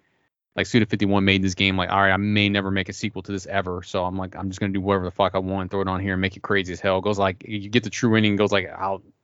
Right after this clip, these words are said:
left field. Like, you have this final battle and it just leaves it vague. And, like, when you start up the second one, it doesn't even address how the final battle would happen in the second game until, like, later on.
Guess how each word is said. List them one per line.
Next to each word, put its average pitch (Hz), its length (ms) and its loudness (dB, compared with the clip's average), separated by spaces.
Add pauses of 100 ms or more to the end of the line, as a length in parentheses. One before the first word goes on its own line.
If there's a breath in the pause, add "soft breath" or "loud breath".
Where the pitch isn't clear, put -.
(960)
left 117 240 2
field. 107 320 4
Like, 101 180 2
you 104 80 0
have 104 100 2
this 98 120 -6
final 107 260 2
battle 104 460 4
and 101 80 -2
it 101 60 -4
just 104 160 -6
leaves 107 280 -2
it 95 140 -6 (220)
vague. 107 580 2
And, 95 220 -4 (760)
like, 98 180 -2
when 104 300 -4
you 104 60 2
start 120 180 6
up 120 100 4
the 107 60 -12
second 117 320 0
one, 107 120 -2
it 104 40 -4
doesn't 110 180 0
even 98 160 0
address 107 300 -2
how 104 140 0
the 98 80 -4
final 101 240 -4
battle 98 300 0
would 101 200 -2
happen 104 640 -2 (720)
in 101 120 0
the 92 60 -2
second 107 400 0
game 107 280 2
until, 101 200 -2
like, 95 200 0
later 95 320 0
on. 98 320 -2